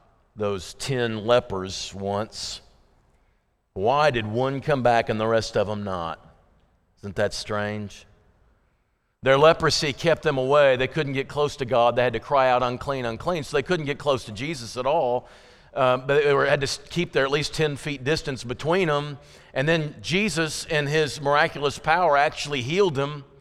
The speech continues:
And now, now there's no need to have that ten feet. You can go right into the presence of, of Jesus and thank Him for healing you. And yet what you do is you go further away and just enjoy the freedom of that new healing,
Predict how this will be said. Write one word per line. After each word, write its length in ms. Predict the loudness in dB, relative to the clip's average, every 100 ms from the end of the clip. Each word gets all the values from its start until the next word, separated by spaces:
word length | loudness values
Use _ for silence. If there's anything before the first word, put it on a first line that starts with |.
| _ _ _ _ _ _ -4
And 120 | 2
now, 460 | 4 6 6 4 2
now 240 | 2 4 4
there's 240 | 2 2
no 180 | 2 2
need 380 | 2 2 0 0
to 80 |
have 180 | 2 4
that 180 | 2 0
ten 220 | -2 -2
feet. 200 | -4 -6
You 140 | -2 -2
can 160 | 0
go 160 | 2 4
right 300 | 6 4 4
into 180 | 2 -2
the 100 | -2
presence 600 | 4 4 4 -2 -6 -10 -14 -2
of, 340 | 4 4 4 -4 -18 4
of 180 | 4 4
Jesus 540 | 0 0 0 -2 -2
and 180 | -4 0
thank 280 | 2 2 0
Him 180 | -2 0
for 160 | 0
healing 480 | 0 2 2 2 2
you. 300 | -2 -2 -4 -6 -16 -2
And 180 | 0 4
yet 240 | 4 4
what 200 | 2 0
you 120 | 2 0
do 460 | 2 2 2 2 -2 0
is 180 | 0
you 80 | 2
go 180 | 2 2
further 440 | 4 4 6 6
away 420 | 4 6 6 4 2
and 100 | -2
just 220 | -4 -2
enjoy 640 | -4 2 4 6 6 4 0 0
the 120 | 0
freedom 640 | 0 0 2 4 2 0 -4 -2
of 120 | 4
that 160 | 4
new 160 | 6 4
healing, 500 | 4 2 2 2 0